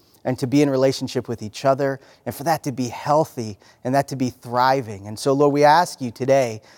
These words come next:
um, as we come to this place of looking to your word together, as we worship you by, by learning and growing, we ask that you would speak to us,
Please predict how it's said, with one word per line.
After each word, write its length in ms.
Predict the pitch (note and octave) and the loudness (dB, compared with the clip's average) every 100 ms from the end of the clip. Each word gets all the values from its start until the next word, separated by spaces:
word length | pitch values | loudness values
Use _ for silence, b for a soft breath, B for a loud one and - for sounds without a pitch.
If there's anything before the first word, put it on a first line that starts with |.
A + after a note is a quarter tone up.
| b - | b 2
um, 200 | B2+ A#2+ | 2 2
as 200 | C3 A#2+ | 0 0
we 100 | C3 | -2
come 260 | - D#3+ | 2 2
to 120 | D3+ D3 | 2 -2
this 160 | C#3 | -2
place 340 | - C#3+ C#3 - | 0 0 0 0
of 80 | |
looking 300 | A#2+ C#3+ D3 | -4 -2 -4
to 140 | B2+ B2+ | -4 -2
your 100 | B2 | -2
word 380 | A2+ C3 B2+ - | 0 -2 -2 -4
together, 520 | G#2+ B2 B2 G#2+ G2+ b b - | -2 2 2 -2 -12 b b -6
as 120 | A2+ | -2
we 140 | C3 | -2
worship 560 | B2 C3+ E3 E3 D#3 C3+ | 0 4 4 4 -2 0
you 240 | D3 C#3 | 2 2
by, 240 | A#2+ A#2 A#2 | 2 0 0
by 220 | A#2 A#2+ | -2 -2
learning 400 | B2 C#3 C#3+ C3+ | 0 0 0 -2
and 120 | B2 | -4
growing, 380 | A#2 B2 A#2+ G#2 | -2 -2 -2 -4
we 140 | A#2+ | -2
ask 300 | A#2+ B2 - | 0 0 -2
that 120 | A#2 | -10
you 140 | C3 B2+ | -6 -4
would 100 | A2+ | -6
speak 380 | - - C#3 - | -8 -2 -2 -4
to 160 | A2 | -6
us, 180 | G#2 - | -6 -8